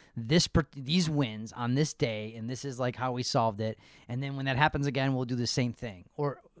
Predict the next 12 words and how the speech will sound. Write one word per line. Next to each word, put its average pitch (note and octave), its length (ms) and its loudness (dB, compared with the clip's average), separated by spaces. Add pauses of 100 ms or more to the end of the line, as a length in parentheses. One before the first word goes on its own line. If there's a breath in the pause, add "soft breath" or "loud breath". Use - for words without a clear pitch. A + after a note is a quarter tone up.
(140)
so C#3 340 6
is C#3+ 160 -2
it? D#3 140 -4 (220 loud breath)
Are F3+ 100 6
we F3+ 120 8
taking A3 340 10
this E3+ 120 10
one-off C#3+ 540 6
approach D3+ 400 0
to - 140 -14
each D3 260 -4
instance, A#3+ 540 4